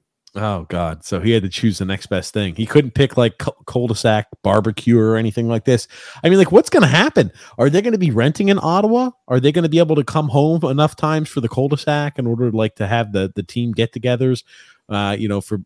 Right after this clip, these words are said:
for Josh Bailey, I guess he's on the outside looking in now, but I mean, like, what,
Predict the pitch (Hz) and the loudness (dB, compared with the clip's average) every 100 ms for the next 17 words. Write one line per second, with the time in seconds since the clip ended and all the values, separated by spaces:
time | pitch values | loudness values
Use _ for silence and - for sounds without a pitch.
0 | _ 113 98 110 113 - 110 120 113 117 | _ -6 0 2 0 0 0 2 0 -2
1 | - 110 104 104 113 - 110 101 101 98 | -2 -4 -2 0 -2 0 0 0 -2 -4
2 | 90 135 113 92 90 98 98 95 - 160 | -4 -2 0 -2 -2 -2 -2 -4 -6 -12
3 | - | -12